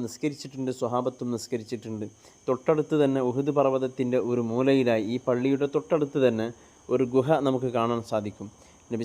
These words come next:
സല്ലല്ലാഹു അലൈഹി വസല്ലമ തങ്ങൾക്ക് ചെറിയ ബുദ്ധിമുട്ടുകൾ, അക്രമങ്ങൾ നേരിടേണ്ടി വന്നപ്പോൾ നബി സല്ലല്ലാഹു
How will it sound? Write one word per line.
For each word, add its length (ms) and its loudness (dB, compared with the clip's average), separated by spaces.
സല്ലല്ലാഹു 560 0
അലൈഹി 300 0
വസല്ലമ 460 0
തങ്ങൾക്ക് 440 -4
ചെറിയ 440 4
ബുദ്ധിമുട്ടുകൾ, 640 2
അക്രമങ്ങൾ 480 2
നേരിടേണ്ടി 520 2
വന്നപ്പോൾ 380 0
നബി 220 -6
സല്ലല്ലാഹു 480 0